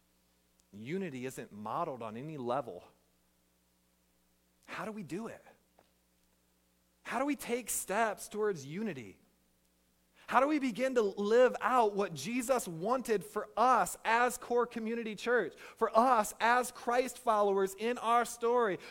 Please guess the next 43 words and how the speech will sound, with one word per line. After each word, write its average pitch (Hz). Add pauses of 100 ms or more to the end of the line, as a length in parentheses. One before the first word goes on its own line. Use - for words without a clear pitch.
to 214
be 226
the 220
unstoppable 247
force 240
in 208
our 220
city 240
and 214
our 214
world 220 (160)
that 196
he 233
designed 220
us 233
to 240
be? 196 (1300)
And 156
in 151
the 151
next 185
few 214
minutes, 180
what 156
I 160
want 156
to 165
do 175
is 160
this. - (960)
I 147
want 214
to 208
simply 190
share 135
with 120
you 131
four 165
simple 151
steps - (600)
that 92
can 107
move 113